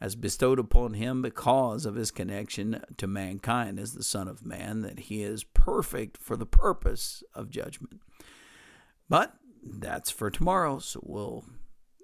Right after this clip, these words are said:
end this day in a word of prayer. Thank you, Father, for everything that you have done, for what you have revealed,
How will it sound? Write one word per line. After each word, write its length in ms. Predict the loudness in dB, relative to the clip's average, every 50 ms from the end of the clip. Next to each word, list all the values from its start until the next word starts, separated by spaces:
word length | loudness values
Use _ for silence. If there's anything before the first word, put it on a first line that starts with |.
| _ _ 0
end 180 | 2 2 2 2
this 180 | 0 -2 -4
day 400 | -6 -8 -8 -8 -8 -10 -12 -14 -12
in 420 | -12 -10 -10 -10 -10 -10 -10 -10 -10
a 60 | -8
word 160 | -8 -8 -8
of 100 | -10 -8
prayer. 260 | -6 -6 -6 -6 -8 -12 -18 -20 -20 -20 _ -20 -20 -20 _ _ _ _ _ _ _ _ _ _ _ _ _ _ _ _ _ _ _ -20 -20 -20 -20 -16 -8
Thank 240 | -2 -2 -2 0 -2
you, 60 | -2
Father, 300 | 0 2 2 2 2 0
for 180 | -4 -8 -10 -10
everything 380 | -10 -8 -8 -6 -6 -6 -6
that 100 | -6 -8
you 100 | -10 -12
have 140 | -12 -10 -8
done, 300 | -6 -4 -2 -2 -2 -4
for 160 | -6 -8 -8
what 160 | -6 -6 -4 -4
you 140 | -4 -4
have 160 | -4 -4 -6 -6
revealed, 680 | -6 -6 -6 -4 -2 0 0 0 0 -2 -4 -8 -10